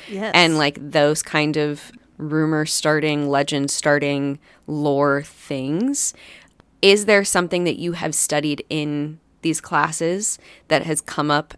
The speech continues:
Speaker 2: as, like, I have a feeling it's gonna happen for the Appalachian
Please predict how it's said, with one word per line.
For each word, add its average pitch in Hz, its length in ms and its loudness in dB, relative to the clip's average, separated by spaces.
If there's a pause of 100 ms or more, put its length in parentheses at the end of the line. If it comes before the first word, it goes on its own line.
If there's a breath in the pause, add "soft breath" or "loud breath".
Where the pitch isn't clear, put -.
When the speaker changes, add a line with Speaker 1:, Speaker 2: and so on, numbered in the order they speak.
Speaker 2:
as, 151 440 2
like, 143 200 -2
I 180 100 8
have 247 140 8
a 247 80 6
feeling 254 260 4
it's 240 120 0
gonna 190 180 2
happen 170 640 0
for 165 160 -2
the 147 60 -2
Appalachian 147 840 -2